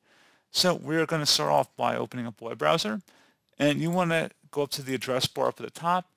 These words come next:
and type in account dot riot games dot com and go ahead and search for that. Now, under account management on the right side, should be something that says personal information here.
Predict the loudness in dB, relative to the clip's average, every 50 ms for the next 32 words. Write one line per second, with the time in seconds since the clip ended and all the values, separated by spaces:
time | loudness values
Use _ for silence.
0 | _ -18 -16 -14 -8 -4 -4 -4 -2 -4 -6 -6 -8 -10 -12 -12 -6 -2 0 2
1 | 2 0 -2 -6 _ _ _ -20 _ -20 _ _ _ _ _ _ _ _ _ _
2 | _ _ _ _ _ _ -4 0 2 2 2 2 -2 -8 -16 -16 -12 -8 -6 -4
3 | -2 0 0 0 -2 -4 -10 -20 -12 -8 -4 -2 0 0 0 -2 -4 -6 -6 -4
4 | -2 -2 -2 -2 -2 -6 -4 -2 -2 -2 -2 -4 -10 _ _ _ _ _ _ _
5 | -20 _ _ _ _ _ _ _ _ _ _ _ _ _ _ _ -20 _ _ _
6 | _ _ _ -12 -6 -4 -4 0 0 0 0 0 0 0 0 0 0 -2 -4 -4
7 | -4 -2 0 0 0 0 -2 -6 _ _ _ _ _ _ _ _ _ _ _ _
8 | _ _ _ _ _ _ _ _ _ _ _ _ -4 0 2 4 4 4 2 -2
9 | -6 -14 _ _ _ _ _ -4 -2 0 0 2 0 0 -2 -4 -4 -2 -2 -2
10 | -2 -2 -2 -2 0 0 -2 -2 -2 -4 -6 -4 -6 -6 -6 -2 -2 -2 -2 0
11 | -2 -2 0 0 0 0 -2 -2 -4 -4 -6 -6 -6 -4 -4 -4 -4 -4 -8 -10
12 | _ -10 -4 -4 -4 -2 -4 -4 -4 -4 -4 -6 -6 -8 -8 -8 -6 -6 -4 -4
13 | -4 -4 -4 -4 -2 -4 -4